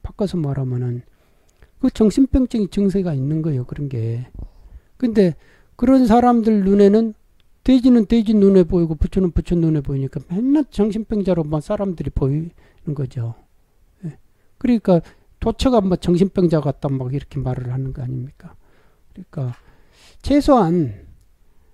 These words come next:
나이가 들면 들수록 정신병자로 늙으면은 안 되겠다라는 생각을 요즘 시국에서는 그런 거를 각, 어,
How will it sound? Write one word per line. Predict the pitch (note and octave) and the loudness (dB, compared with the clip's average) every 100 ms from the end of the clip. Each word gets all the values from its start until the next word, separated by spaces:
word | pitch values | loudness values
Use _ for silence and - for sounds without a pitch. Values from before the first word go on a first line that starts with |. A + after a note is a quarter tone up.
| _ _ _ - | _ _ _ -6
나이가 | C#3 A3 B3 | -2 0 2
들면 | A3+ - G3 G#3+ G#3 G#3+ A3 F#3+ | 2 2 4 4 2 2 2 -2
들수록 | - F3 G3 - - B3 F#3+ E3+ D3 A#2+ - - | 2 4 4 0 0 4 6 6 4 -2 -12 -10
정신병자로 | - D#3 F#3+ C#4+ C#4 - B3+ B3 A3+ A3 G3+ | -2 -2 0 0 0 -2 0 0 0 0 0
늙으면은 | E3 F3+ F#3+ F3+ F3 E3+ F#3+ F#3+ | 0 0 2 0 0 -2 -2 -2
안 | B2+ C3 | -6 -8
되겠다라는 | C#3+ D3+ - B2 A#2 - _ _ C#3 D3+ D#3+ D#3 | -10 -12 -14 -14 -14 -18 _ _ -8 -6 -4 -6
생각을 | F3 E3+ E3 C#3+ B2 C#3 D3+ - _ _ _ _ _ _ _ _ D3 | -8 -8 -8 -8 -8 -8 -8 -14 _ _ _ _ _ _ _ _ -8
요즘 | C#3 C#3+ D3 C3+ | -4 -2 -4 -6
시국에서는 | - G3 F#3 D3+ B2+ C#3+ B2 C#3 - | -8 -6 -4 -4 -4 -6 -6 -8 -12
그런 | - D3+ | -12 -8
거를 | C3+ A#2+ B2 - _ _ _ | -6 -6 -8 -12 _ _ _
각, | - C#3+ _ _ _ _ | -16 -16 _ _ _ _
어, | D#3 A#2+ A#2 | -10 -8 -8